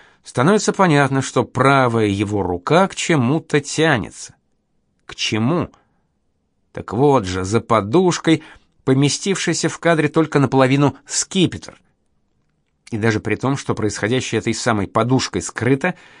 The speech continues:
о нём можно догадаться. Есть все основания думать, что правая рука Гейдриха то ли дотрагивается, то ли сейчас дотронется до скипетра.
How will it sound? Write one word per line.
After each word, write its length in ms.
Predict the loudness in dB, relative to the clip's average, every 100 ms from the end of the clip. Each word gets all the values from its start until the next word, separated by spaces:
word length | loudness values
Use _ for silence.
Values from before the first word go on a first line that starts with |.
| _ -4
о 100 | 2
нём 220 | 4 6
можно 420 | 4 4 4 2
догадаться. 540 | 2 0 -2 -6 -14 -20 _ _ _ _ _ _ _ -20 _ _ _ _ -4
Есть 280 | 0 0 0
все 220 | -2 -2
основания 440 | 0 0 2 2
думать, 300 | 0 0 0
что 160 | -2 -4
правая 420 | 2 2 2 2
рука 240 | 0 0
Гейдриха 580 | 0 2 0 0 -2 -4 -4 -20 -20 0
то 160 | 4
ли 140 | 6 4
дотрагивается, 1080 | 4 0 2 2 4 2 2 0 0 -2
то 200 | 0 2
ли 120 | 4 4
сейчас 440 | 0 0 2 2
дотронется 680 | 2 0 2 4 4 4 0
до 140 | 0
скипетра. 500 | 0 -2 -4 -4 -12